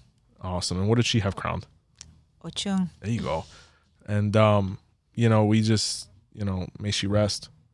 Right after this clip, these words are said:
Speaker 1: May, I think this whole interaction is somehow facilitated by her and each of the people we're gonna mention. Um, and, uh, you know,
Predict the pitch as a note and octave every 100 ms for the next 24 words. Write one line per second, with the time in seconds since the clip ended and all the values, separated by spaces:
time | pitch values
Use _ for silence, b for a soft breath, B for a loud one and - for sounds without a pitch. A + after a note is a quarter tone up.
0 | - G#2+ A2 A2 A2+ G2+ - A2+ G2+ G2+
1 | G2+ A2 G#2 G#2 G2+ G#2 G#2 F#2+ - G#2
2 | G2 G2 G2 - G2 F#2 G#2 G2+ F#2+ F#2
3 | F#2 G#2+ G#2+ G2 G2 F#2+ F#2 G#2 G2 F#2+
4 | F#2+ F#2+ F#2+ G2 - G#2 B2+ b b b
5 | b b b F#2+ F#2+ F#2 F2+ F2+ F#2 F2+
6 | F2+ F2+ - _ _ - G#2+ F#2+ C3+